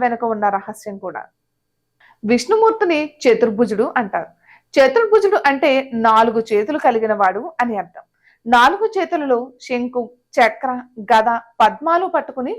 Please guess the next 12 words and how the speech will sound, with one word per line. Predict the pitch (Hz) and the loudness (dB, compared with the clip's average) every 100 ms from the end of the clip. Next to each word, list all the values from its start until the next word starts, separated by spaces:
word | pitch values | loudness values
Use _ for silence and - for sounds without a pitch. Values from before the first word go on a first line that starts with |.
| - 233 | -8 -6
ఉంటాడు | 208 220 330 | -2 -2 -2
విష్ణువు. | 226 - - - _ _ - _ 214 | -8 -14 -20 -20 _ _ -20 _ -2
ఎక్కడైనా | - 294 349 392 392 | 0 2 2 2 2
సరే | 302 302 294 - 240 | 0 0 -2 0 2
అలాగే | 240 330 339 240 | 4 2 -2 -2
దర్శనమిస్తాడు | 220 220 202 202 208 190 | -2 -4 -12 -6 -4 -4
కదా. | 175 185 185 214 _ _ _ _ _ 214 | -6 -6 -6 -18 _ _ _ _ _ -2
అయితే | 226 302 285 302 - 208 | 0 2 0 -2 -8 2
బాగా | 233 269 392 415 330 | 4 4 2 0 0
గమనిస్తే | 294 285 294 294 247 269 _ _ - 294 | -2 -6 -8 -4 -4 -4 _ _ -6 -2
ఈ | 302 254 | 2 4
నాలుగు | 247 370 359 | 4 4 0